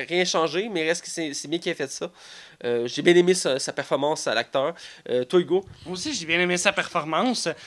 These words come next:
Speaker 2: Dommage qu'il ait été un peu, euh, mis en retrait comme au début du film. Euh, on le voit réapparaître, euh, puis reprendre un peu plus sa place, euh, au sein de la, de la rébellion, puis de faire comme, « Je suis un rebelle,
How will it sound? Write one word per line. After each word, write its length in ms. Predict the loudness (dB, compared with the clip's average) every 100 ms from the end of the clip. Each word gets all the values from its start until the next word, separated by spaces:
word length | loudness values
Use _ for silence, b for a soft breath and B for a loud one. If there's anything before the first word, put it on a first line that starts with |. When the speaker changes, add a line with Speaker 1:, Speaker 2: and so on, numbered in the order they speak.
| B B
Speaker 2:
Dommage 360 | -2 0 0
qu'il 80 | -2
ait 60 | -4
été 200 | -2 -2
un 100 | -2
peu, 300 | -2 0 0
euh, 160 | 0
mis 160 | -2 -2
en 100 | -2
retrait 440 | -2 -8 -6 -4
comme 260 | -4 -6 -8
au 100 | -10
début 380 | -14 -16 -12 -10
du 100 | -10
film. 520 | -8 -4 -4 -4 -10 B B B B
Euh, 500 | -8 -6 -4 -4 -6 -4
on 140 | -6
le 60 | -4
voit 200 | 0 2
réapparaître, 880 | 2 -2 0 -2 2 2 2 -2
euh, 520 | -6 -4 -4 -6 -6 -8
puis 160 | -10 -12
reprendre 280 | -6 0 2
un 40 |
peu 140 | 0 -2
plus 240 | -2 -2
sa 180 | -2 -6
place, 540 | -2 2 2 2 -8 -10 B B B B -10
euh, 60 |
au 60 | -6
sein 220 | -4 -2 2
de 60 |
la, 300 | 2 4 2
de 40 | 0
la 80 |
rébellion, 760 | -2 -2 -4 -4 -2 -2 0 -2
puis 120 | -6
de 120 | -10
faire 320 | -6 -4 -4 -4
comme, « 640 | -6 -6 -10 -10 -10 -10
Je 100 | -10
suis 300 | -10 -6 -2
un 80 | -2
rebelle, 520 | -2 -2 2 2 2